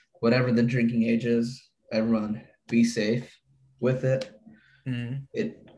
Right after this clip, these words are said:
Speaker 1: it is dangerous, but at the same time,
Speaker 2: I've
Speaker 1: I get it if you're a Giants fan.
Speaker 2: <laughs>
Speaker 1: Or I get it if, you know, it's fine. Out twenty twenty was rough. Twenty twenty-one,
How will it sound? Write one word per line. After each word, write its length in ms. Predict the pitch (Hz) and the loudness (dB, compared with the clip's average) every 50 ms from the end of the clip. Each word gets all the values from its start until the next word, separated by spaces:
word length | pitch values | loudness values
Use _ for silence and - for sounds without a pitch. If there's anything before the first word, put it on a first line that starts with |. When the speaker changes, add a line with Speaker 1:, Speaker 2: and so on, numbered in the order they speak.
| - - | -2 2
Speaker 1:
it 160 | 147 151 147 | 4 6 8
is 260 | 143 135 131 127 120 | 8 6 6 4 2
dangerous, 840 | - 135 123 120 117 117 117 120 113 110 107 - - - - - - _ _ _ _ _ _ _ _ _ _ _ 131 | 0 0 2 4 4 2 2 2 -2 -4 -4 -8 -12 -18 -20 -20 -20 _ _ _ _ _ _ _ _ _ _ _ -12
but 260 | 117 - 131 123 117 | -2 0 0 2 2
at 140 | 117 - - | 0 -2 -4
the 60 | - | -6
same 260 | - 135 120 110 107 | -4 -2 0 0 0
time, 440 | - 107 98 95 95 95 101 110 - - - - _ | -2 -4 -6 -6 -6 -8 -10 -12 -14 -18 -20 -8 _
Speaker 2:
I've 240 | 127 127 131 127 123 | -4 -4 -4 -2 -2
Speaker 1:
I 120 | 123 131 | 0 0
get 220 | 135 131 123 120 120 | 0 2 2 4 4
it 240 | 120 113 104 - - - | 4 2 0 -4 -2 -2
if 160 | 117 117 113 | -2 0 2
you're 160 | 117 113 107 | 2 2 2
a 60 | 107 | 2
Giants 320 | 104 - 95 95 - - - | 0 -2 -4 -4 -6 -6 -4
fan. 320 | - 98 92 - 78 - - - - - - - - - _ _ - | -4 -4 -4 -4 -6 -10 -12 -14 -20 -20 -20 -20 -20 -20 _ _ -2
Speaker 2:
<laughs> 140 | 82 - - - - - - - - - - 185 - - - 180 175 - - - 127 | 2 2 2 2 0 -2 -6 -12 -16 -8 -8 -8 -8 -4 -6 -6 -6 -6 -8 0 4
Speaker 1:
Or 400 | 139 147 147 147 151 131 - - - | 6 8 8 8 6 6 2 2 4
I 120 | 139 139 139 | 4 6 6
get 260 | 131 123 123 123 123 | 6 4 4 4 4
it 220 | 123 117 - - | 4 2 2 -2
if, 360 | 123 117 117 117 117 - - 113 | 0 2 2 2 0 -2 -4 -6
you 80 | 107 | -4
know, 340 | 98 95 95 90 - 110 - - _ _ - _ _ _ _ _ _ _ _ _ _ - - - - - _ _ _ | -4 -4 -6 -6 -8 -8 -10 -14 _ _ -20 _ _ _ _ _ _ _ _ _ _ -20 -20 -20 -20 -20 _ _ _
it's 140 | _ - - | _ -8 -4
fine. 180 | 151 127 120 | -2 0 2
Out 140 | 117 117 117 | 4 4 2
twenty 280 | - - 143 135 135 131 | 2 4 4 4 4 4
twenty 300 | - - 135 123 123 123 | 2 0 0 0 0 -2
was 160 | 120 120 120 | -4 -4 -2
rough. 400 | 120 123 120 120 120 117 - - _ _ _ - _ _ _ _ - - _ _ _ _ _ _ _ - | 0 2 2 2 0 -4 -8 -14 _ _ _ -20 _ _ _ _ -20 -20 _ _ _ _ _ _ _ -8
Twenty 260 | - 156 117 107 - | -4 -2 -2 -2 -4
twenty-one, 680 | - - 135 123 123 120 120 120 117 117 113 117 117 | -2 -2 0 0 0 -2 0 2 2 2 2 2 0